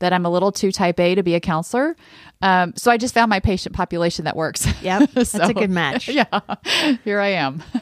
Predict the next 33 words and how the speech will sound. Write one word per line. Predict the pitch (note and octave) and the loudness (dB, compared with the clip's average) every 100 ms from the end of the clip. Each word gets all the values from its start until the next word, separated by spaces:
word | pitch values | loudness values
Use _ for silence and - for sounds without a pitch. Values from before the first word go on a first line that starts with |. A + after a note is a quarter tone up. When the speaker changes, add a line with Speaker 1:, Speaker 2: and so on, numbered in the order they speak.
| - | -4
Speaker 1:
<laughs> | - _ - - | -8 _ -20 0
Speaker 2:
Very | A#3+ B3 | 4 6
cool. | F#3 E3 C3 C3+ - _ _ - - _ _ _ | 6 4 2 0 -8 _ _ -20 -20 _ _ _
Well, | - G#3+ | -2 0
thank | B3+ A3 | 0 2
you | D#3 | 0
for | - | 2
all | E3 | 0
your | D#3 D#3+ | 2 2
work. | D#3 D3+ | 0 0
Speaker 1:
Yeah, | D#3+ | -6
thank | - F3+ - | -4 -4 -4
you. | - - _ | -14 -18 _
Thanks. | F#3+ - - - - - | -16 -14 -16 -18 -20 -2
Speaker 2:
We | B3+ | 0
talk, | B3+ C#4+ D#4 - | 4 2 2 2
there's | A#3 | 2
a | A3+ | 2
lot | A3 C4+ C#4+ | 2 2 2
of | B3+ | 2
talk | G3 F#3 | 4 4
about | F3 D#3 D3+ - _ _ - | 4 2 2 0 _ _ -2
resilience. | F3+ D#3+ D#3+ F3 A3 B3 - - - - - - | 0 4 4 6 4 4 -2 -4 -8 -16 -16 -4
And | F#3 | 0
so | G3+ | 4
you, | F#3+ G3 - - _ - D#2+ - - | 2 2 -6 -20 _ -20 -18 -18 -16
well, | - E3 - | -10 -10 -4
just | G#3+ - | -2 0
to | |
back | F#3+ D#3 - | 0 0 0
up. | B2 | -4
So | - | 0
you | G3 G3 A#3 B3 | 2 4 4 2